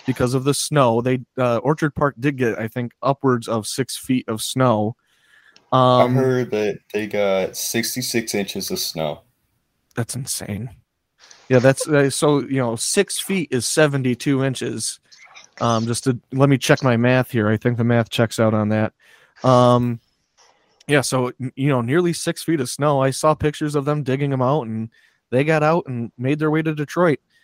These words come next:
Speaker 1: Uh, so it's Browns, Bills. It's supposed to be a Bills home game. Uh, I've heard that they've sold fifty-four thousand tickets, and some, uh, most of them are going to Bills fans. Um, wh-, what's your take on the game? Um, you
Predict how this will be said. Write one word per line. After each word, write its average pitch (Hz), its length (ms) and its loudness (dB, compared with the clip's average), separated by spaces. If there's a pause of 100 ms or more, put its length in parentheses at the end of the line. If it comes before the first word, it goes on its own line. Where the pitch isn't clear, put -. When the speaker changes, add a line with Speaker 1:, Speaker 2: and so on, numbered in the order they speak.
(240)
Speaker 1:
Uh, 123 200 2
so 135 180 0
it's 123 200 -6
Browns, 170 480 0
Bills. 180 540 0 (600)
It's 123 140 -8
supposed 190 260 -2
to - 40 -20
be 196 100 0
a 180 40 0
Bills 175 300 0
home 180 200 -2
game. 135 340 -2 (400)
Uh, 127 100 -2
I've 127 240 0
heard 165 160 -2
that 156 120 0
they've 139 180 0
sold 151 260 -2
fifty-four 156 580 -2
thousand 147 460 -2
tickets, - 540 -6 (120)
and 131 340 0
some, 151 220 2
uh, 139 120 0
most 139 300 -2
of 120 80 -4
them 113 160 -2
are 113 40 -4
going 123 200 2
to 120 60 -4
Bills 139 320 4
fans. 113 400 -4 (720)
Um, 131 300 4
wh-, 151 140 4
what's 175 240 2
your 226 80 2
take 240 240 2
on 226 100 0
the 220 80 0
game? 196 380 2
Um, 127 320 2
you 185 320 0